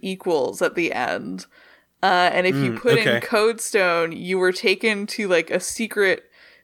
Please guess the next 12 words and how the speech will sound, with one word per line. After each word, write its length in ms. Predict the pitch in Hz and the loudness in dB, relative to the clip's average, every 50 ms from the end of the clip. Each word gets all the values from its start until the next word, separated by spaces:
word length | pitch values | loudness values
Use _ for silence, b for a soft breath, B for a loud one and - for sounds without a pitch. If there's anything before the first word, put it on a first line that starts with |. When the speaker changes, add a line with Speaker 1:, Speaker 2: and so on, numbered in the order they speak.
| b - | b -8
Speaker 1:
page 640 | - 240 226 208 196 185 185 180 175 175 - - - | -2 0 2 4 4 4 2 2 0 -2 -10 -14 -14
where, 280 | 190 180 196 190 190 185 | -4 0 2 2 4 4
like, 300 | 180 175 170 170 - 185 | 4 2 2 0 -2 -2
the 120 | 180 190 | -2 -2
hot 340 | 185 - - 196 190 - - | 0 0 0 0 0 2 2
dog 260 | 202 185 180 180 180 - | 2 2 2 2 0 -4
stand 520 | - - - 180 170 170 170 170 170 - - - | -4 0 2 2 2 2 0 0 -4 -6 -2 0
owner 560 | 180 180 180 175 175 170 165 165 160 170 B B B B B B B | 0 2 2 2 2 2 2 2 0 -2 B B B B B B B
handed 500 | - - 196 196 190 190 185 202 175 170 | -2 0 2 2 2 2 0 -4 -4 -4
you 200 | 185 185 175 170 160 | -4 -4 0 0 0
a 60 | 165 | 0
note. 680 | 160 160 160 165 160 156 139 - - - - - - | 0 -2 0 0 0 0 -2 -4 -8 -10 -10 -12 -12